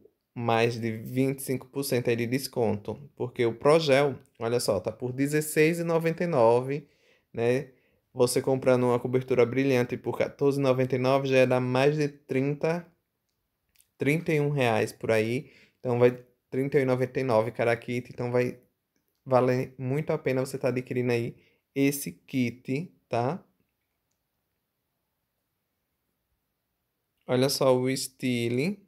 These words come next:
por quatorze e noventa e nove. Temos os cristais aí por dezesseis e noventa e nove. Agora a Avon. Aqui é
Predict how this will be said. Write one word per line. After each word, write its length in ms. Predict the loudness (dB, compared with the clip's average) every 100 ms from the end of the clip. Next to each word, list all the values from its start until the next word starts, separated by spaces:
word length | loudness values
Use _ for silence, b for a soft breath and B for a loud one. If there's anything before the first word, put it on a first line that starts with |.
| _ _ _ _ _ _
por 160 | -12 -2
quatorze 420 | -2 2 0 2
e 60 |
noventa 380 | -2 0 -2 -4
e 20 |
nove. 720 | -4 -4 -2 -2 -2 -2 -6 b b b b 0
Temos 340 | 2 2 0
os 200 | -2 -4
cristais 960 | -10 _ -4 -4 -4 0 2 4 4 2
aí 100 | 0
por 180 | -4
dezesseis 680 | -4 -4 -4 -4 -2 -4 -4
e 20 |
noventa 500 | -2 -2 0 -2 -2
e 40 | -4
nove. 760 | 0 2 2 2 -2 -6 -6 _ _ _ _ _ _ _ _ _ _ _ _ _ _ _ _ _ _ _ _ _ _ _
Agora 420 | 0 4 6 6
a 80 | 4
Avon. 500 | 2 0 2 2 -2 -10 _ _ _ _ _ _ _ _ _ _ _ _ _ _ _ _ _ _ _ _ _ _
Aqui 240 | -12 -2
é 260 | 0 0